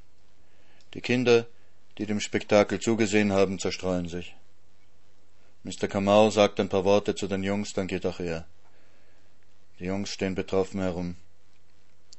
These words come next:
Ein paar fangen zu schimpfen an. Ein paar andere Jugendliche, auch Mädchen, kommen dazu, die den Ereignissen wohl nur aus der Ferne gefolgt sind.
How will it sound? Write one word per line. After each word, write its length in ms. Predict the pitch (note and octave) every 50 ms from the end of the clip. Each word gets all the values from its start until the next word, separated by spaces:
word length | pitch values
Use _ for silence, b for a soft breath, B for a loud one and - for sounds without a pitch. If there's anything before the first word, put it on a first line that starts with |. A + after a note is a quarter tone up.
| b b b b b b b
Ein 120 | F#2+ F#2+
paar 200 | F#2 G#2+ A2+ A#2
fangen 260 | - A#2+ A2+ A2 A2 G#2+
zu 140 | - A2+
schimpfen 400 | - - A#2 A#2+ A2+ - - F#2+
an. 220 | F2 D#2+ E2+ F2+ F#2+ - - - - - - - - b b b b b b b b b b b b
Ein 140 | G#2 G2 -
paar 200 | A2+ G#2+ G#2+ A2+
andere 240 | B2 A#2 A#2 A2+
Jugendliche, 640 | A2+ A2+ A#2+ A2+ A#2 A2+ - A2 A2+ G#2+ - - F#2+
auch 140 | F2+ F2+ -
Mädchen, 540 | G2+ G2 G2 G2 - - G#2 G2+ G2+ G2 -
kommen 260 | - A2 G#2 G#2 G#2
dazu, 440 | G2+ F#2+ - - A2 A2 A2 A2 G#2+ B B B B B B B
die 100 | A#2 A2
den 140 | A#2+ A2+
Ereignissen 540 | A2+ A2 G#2+ G#2+ A2 A2 A#2 A2 - - G#2+
wohl 120 | G2+ G#2+ G#2+
nur 140 | A2 A2
aus 80 | G2+ -
der 100 | - G2
Ferne 340 | - G#2 G#2 G#2+ G#2+ G2+ F2+
gefolgt 420 | F#2 F2 - F#2+ F2 E2+ - -
sind. 300 | - E2+ E2+ F2+ - -